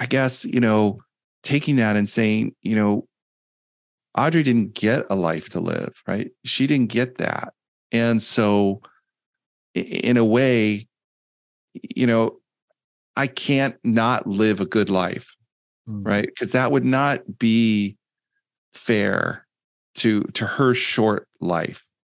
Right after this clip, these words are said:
Speaker 2: Right.
Speaker 1: And so by coming around, by welcoming grief into your life, not fighting it, but using it as, as a tool to inform what is meaningful to you, I think is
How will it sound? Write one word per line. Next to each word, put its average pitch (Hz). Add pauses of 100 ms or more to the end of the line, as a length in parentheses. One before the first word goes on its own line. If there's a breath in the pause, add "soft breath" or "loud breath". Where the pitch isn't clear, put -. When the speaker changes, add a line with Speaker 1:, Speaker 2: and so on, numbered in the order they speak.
(380)
Speaker 2:
Right. - (120)
Speaker 1:
And 107
so 110 (500 loud breath)
by 110 (640)
coming 123
around, 98
by 101
welcoming 117
grief 101
into 120
your 113
life, 104
not 123
fighting 110
it, 135 (320 soft breath)
but 117
using 127
it 107 (120)
as, 104
as 101
a 101
tool 110 (260 loud breath)
to 107
inform 101 (340)
what 110
is 104
meaningful 98 (560)
to -
you, 101
I 101
think 101
is 95